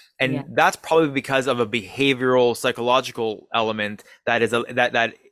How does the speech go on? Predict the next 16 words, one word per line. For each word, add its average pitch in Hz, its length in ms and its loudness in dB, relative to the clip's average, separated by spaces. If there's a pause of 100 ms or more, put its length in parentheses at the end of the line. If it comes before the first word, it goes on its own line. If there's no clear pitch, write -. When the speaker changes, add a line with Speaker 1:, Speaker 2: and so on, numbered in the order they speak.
(260)
Speaker 1:
makes 131 320 -2
them 120 260 -6 (240)
overeat 120 720 -2 (180)
for 135 140 4
whatever 139 320 4
trauma 131 360 0
they 127 140 0
had, 123 340 0
for 123 140 -12
whatever 127 340 -4
stress 123 300 -10
they 123 120 -2
have, 127 200 0
whatever 160 240 2
it 107 100 0
is. 98 100 -2